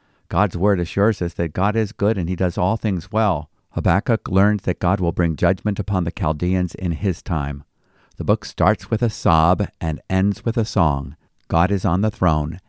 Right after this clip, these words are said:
and even when we don't have all the answers at hand, we can trust him. The just shall live by faith. We may not know what the future holds, but we know who holds the future. So let's start reading the book of Habakkuk,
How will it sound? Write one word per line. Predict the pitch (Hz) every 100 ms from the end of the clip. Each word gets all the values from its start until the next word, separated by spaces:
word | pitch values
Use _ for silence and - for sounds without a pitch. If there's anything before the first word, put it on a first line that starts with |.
| _
and | 90 85
even | 104 101 113
when | 110 87
we | 85
don't | 90 95
have | 92 82 -
all | 98 101
the | 110 113 -
answers | 92 92 - 95
at | 95 98
hand, | 98 80 73 -
we | - 87
can | 92
trust | - 82 76 -
him. | 71 71 _ _ _
The | 90
just | 73 92 90 92 - -
shall | - 87
live | 80 76 -
by | 78 78
faith. | - 80 78 - - _ _ _ _
We | - 82
may | 82 101
not | 110 92
know | 110 113
what | 104
the | 110
future | 98 113 107 113
holds, | 101 104 107 104 - _
but | - -
we | 85
know | 85 90 98 -
who | 98
holds | 82 82 82 -
the | 92
future. | - 80 78 - 50 _ _ _ _ _
So | 85
let's | 90 -
start | - 104 104
reading | 90 82 82 82 95
the | - 76
book | 90 -
of | 98
Habakkuk, | 76 80 73 - - -